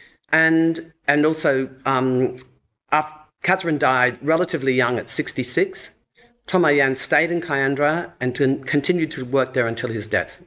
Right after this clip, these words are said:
when he was eighty. So, Kiandra. There was a first period of Chinese settlement,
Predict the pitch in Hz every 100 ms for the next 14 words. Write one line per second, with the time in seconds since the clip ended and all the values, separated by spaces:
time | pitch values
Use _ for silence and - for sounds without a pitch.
0 | _ _ - 113 110 104 107 107 110 120
1 | - _ _ _ _ _ _ _ _ _
2 | - - - 151 123 95 - _ _ -
3 | 160 143 131 117 98 87 _ _ _ _
4 | - - - _ _ 156 156 156 165 -
5 | 214 233 - 190 185 180 165 123 - 147
6 | 135 135 - 135 123 151 180 294 -